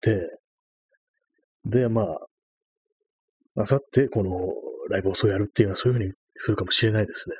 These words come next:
まあ、ちょっとその、今の十二時過ぎっていうのはちょっと時間としてはなんか遅いかなっていう。まあ、今日とかね、あの、日曜の夜、まあ、もう月曜になってしまいましたけども、そんな感じで、まあ、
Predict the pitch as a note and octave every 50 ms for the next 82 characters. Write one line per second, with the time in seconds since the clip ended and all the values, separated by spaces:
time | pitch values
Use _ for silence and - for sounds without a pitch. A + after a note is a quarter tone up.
0 | - _ - - - - F#2 - - - - E2+ - - - - - - - -
1 | - - - - _ _ _ _ _ _ - B2+ B2+ G#2 F2+ F#2 F#2 G2+ A#2 C#3
2 | D3+ D3+ D3+ D3 - D3 C3 C3+ C3 - - D#2+ - - - - - F2 F2 G2+
3 | G#2+ B2 B2+ C3+ C#3+ C3 - - C#3+ G2 - - - - - - - G2 - -
4 | - B2+ - - - - - _ - - F#2+ G2 - - - - D3+ D3 - G#2+
5 | F#2+ F2+ F2+ F#2 F#2 F#2 F#2+ G2+ G2+ - - D3 C#3+ C#3 C#3 C3+ B2+ - - -
6 | - C3 B2 A2 F#2 D#2+ - - - - - G2+ F#2 F#2 F#2+ F2+ F#2 F#2+ - -
7 | B2 F#2+ F#2+ G#2 - - - F#2+ F2 F#2+ F2 - - F#2+ F2+ - - - - -
8 | - - - G#2+ A2+ A2 A2+ A2 G#2 G2+ G#2 G2+ G2 G2 F#2+ F2 -